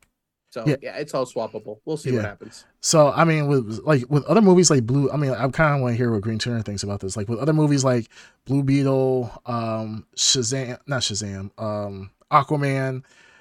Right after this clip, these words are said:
Speaker 2: uh, like, wh-, how do you feel about this new universe and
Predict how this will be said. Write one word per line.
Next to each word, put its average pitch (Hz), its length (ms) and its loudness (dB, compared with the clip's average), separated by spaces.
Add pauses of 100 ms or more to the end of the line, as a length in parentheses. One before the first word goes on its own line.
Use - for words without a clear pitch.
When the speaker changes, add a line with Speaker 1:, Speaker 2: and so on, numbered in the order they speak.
(280)
Speaker 2:
uh, 143 100 0
like, 131 200 0
wh-, 127 300 -2
how 151 140 4
do 214 80 4
you 196 120 2
feel 160 180 0
about 131 160 2
this 107 180 -4
new 120 120 -2
universe 104 520 -2
and 98 240 -6